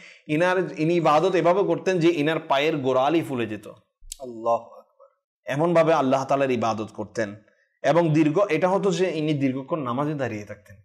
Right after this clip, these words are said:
Speaker 1: এই জন্য কিয়াম করতেন দীর্ঘক্ষণ, এই জন্য ইনার পা মোবারক ফুলে যেত। তিনি রহমতুল্লাহ তাআলা আলাইহি এমন অধিকার ইবাদত করতেন যে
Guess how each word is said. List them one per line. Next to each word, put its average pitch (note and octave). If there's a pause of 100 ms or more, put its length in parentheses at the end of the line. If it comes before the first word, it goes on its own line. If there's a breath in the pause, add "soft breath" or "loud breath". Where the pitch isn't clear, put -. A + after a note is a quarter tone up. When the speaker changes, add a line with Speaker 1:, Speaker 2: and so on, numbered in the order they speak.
Speaker 1:
এই B2+
জন্য B2+
কিয়াম D#3
করতেন A#2+
দীর্ঘক্ষণ, G2+ (360)
এই D3+
জন্য E3
ইনার D#3+
পা C#3
মোবারক B2 (120)
ফুলে G#3+
যেত। D3 (580 soft breath)
তিনি F#3
রহমতুল্লাহ F3
তাআলা D#3+
আলাইহি D#3
এমন D3
অধিকার E3+
ইবাদত D3+
করতেন E3+
যে E3+